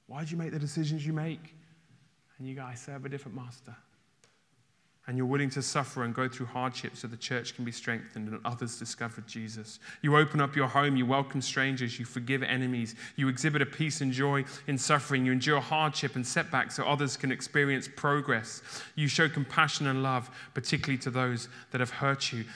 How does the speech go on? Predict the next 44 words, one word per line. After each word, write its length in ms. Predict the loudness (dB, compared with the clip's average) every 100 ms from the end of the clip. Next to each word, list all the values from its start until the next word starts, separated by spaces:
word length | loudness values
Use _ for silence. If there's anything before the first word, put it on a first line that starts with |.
| 0
There 120 | 4
is 120 | 6
no 320 | 8 10 10 8
community 520 | 6 2 2 0 0
on 120 | 0
earth 220 | 0 0
like 200 | 0 -2
the 60 | -2
church. 380 | -8 -8 -8 -2
There 160 | 2
is 80 | 4
none. 460 | 4 2 0 -2 -6 -16 -20 -20 _ _
It's 140 | -4
so 200 | 6 6
countercultural, 840 | 8 8 8 4 4 4 4 4 6
it's 80 |
provocative, 640 | 6 4 6 4 4 0 0
there's 140 | 2
no 100 | 0 0
category 520 | 2 2 0 -4 -4
for 300 | -2 0 0
it. 80 | 0 -6 -6
It's 140 | 2
like 160 | 2 2
salt 400 | 2 2 2 2
and 100 | 4
light, 320 | 6 4 2
it's 160 | -4
distinct, 520 | -2 -4 2 2 0 -4
it's 160 | -4
different. 560 | 2 2 2 -2 -2 -8 -10 -4
It's 140 | 2
all 220 | 6 8
over 180 | 8 8
the 80 | 6
world, 300 | 4 2 0
it's 120 | -2
in 80 | -2
all 140 | -2
cultures, 560 | -2 -2 -2 -2 -6 -8 -12 -18 -4
all 200 | 0 0
types 460 | -2 -2 -2 -2
of 200 | -8 -10
people. 400 | -4 -4 -4 -8